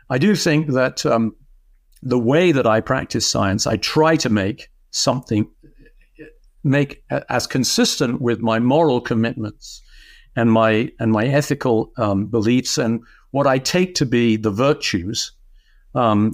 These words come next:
you know, which I possess in some small quantity, but, you know, could, could probably improve, no doubt. Um, so that's another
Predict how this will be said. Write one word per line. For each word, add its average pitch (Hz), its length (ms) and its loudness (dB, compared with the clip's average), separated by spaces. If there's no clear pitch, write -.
you 127 140 2
know, 110 240 0
which 113 180 -4
I 107 100 0
possess 113 460 -2
in 107 160 0
some 110 320 0
small 107 360 0
quantity, 107 520 -2
but, 110 340 -4
you 117 180 0
know, 104 220 -2
could, 104 300 -6
could 101 220 -4
probably 110 500 2
improve, 127 640 2
no 113 200 0
doubt. 131 360 0
Um, 127 480 0
so 165 300 2
that's 196 340 0
another 160 500 2